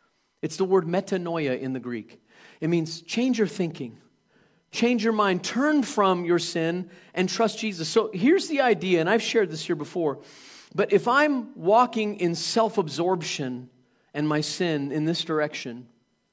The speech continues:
and this is the ultimate path to destruction. See, the way of self is the way of destruction. Just let's get that clear. If you're Lord of your own life, if you're on the throne of your own will and your own heart,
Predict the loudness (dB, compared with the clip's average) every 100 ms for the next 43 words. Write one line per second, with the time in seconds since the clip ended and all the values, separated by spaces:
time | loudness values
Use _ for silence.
0 | _ _ _ _ _ _ -20 -20 _ 2
1 | 2 2 0 0 -2 -4 0 0 0 -2
2 | -4 -4 -2 -2 -2 -8 -8 -6 -4 -4
3 | -4 -8 -6 -4 -2 -2 0 -2 -2 -4
4 | 0 2 2 -2 -12 -20 _ _ -12 -6
5 | 0 2 2 -2 -10 -6 -8 -8 -14 -12
6 | -6 -6 -4 -6 -6 -8 -6 -10 -10 -14
7 | _ _ _ _ _ _ _ -2 -2 2
8 | 4 4 4 4 6 4 2 0 -2 -2
9 | -2 0 0 0 -2 -6 -4 -2 0 0
10 | -4 -4 -4 -2 -2 -4 -6 -6 -6 -6
11 | -4 -2 -2 -2 -8 -18 _ _ _ _
12 | -12 -6 -4 -4 -6 -4 -4 -4 -8